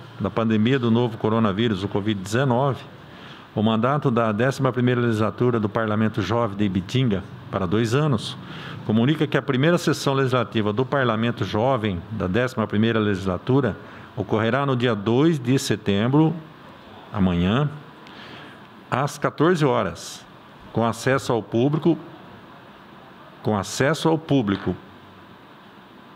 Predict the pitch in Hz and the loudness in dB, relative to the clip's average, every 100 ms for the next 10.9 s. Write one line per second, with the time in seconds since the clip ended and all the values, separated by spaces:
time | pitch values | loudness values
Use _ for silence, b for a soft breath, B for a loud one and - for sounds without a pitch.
0 | - B B B B - - - - - | -20 B B B B -20 -20 -20 -20 -20
1 | - - - - - - - 107 - - | -20 -20 -20 -20 -20 -20 -14 -14 -12 0
2 | 117 110 - - 127 147 156 143 113 - | 2 2 -2 -2 2 2 2 0 0 0
3 | 123 147 175 160 175 165 131 110 92 80 | 0 2 -2 2 2 4 2 2 0 -4
4 | - - - B B B B - 120 104 | -10 -20 -20 B B B B -2 0 2
5 | 135 180 190 139 156 147 131 131 120 120 | 2 4 2 2 4 4 4 2 2 2
6 | 113 143 165 - 135 135 113 117 123 127 | 4 4 2 2 -2 -2 -4 0 0 0
7 | 123 117 117 117 110 110 - 117 104 92 | 0 2 4 2 0 -2 -2 2 2 2
8 | 139 151 120 123 160 156 - - 127 120 | 0 2 2 2 0 -2 -8 -6 -2 0
9 | 139 131 127 - 120 127 127 113 107 123 | -2 -2 -2 0 0 2 2 2 2 2
10 | 123 123 123 135 110 110 98 85 | 0 0 0 2 2 2 0 -6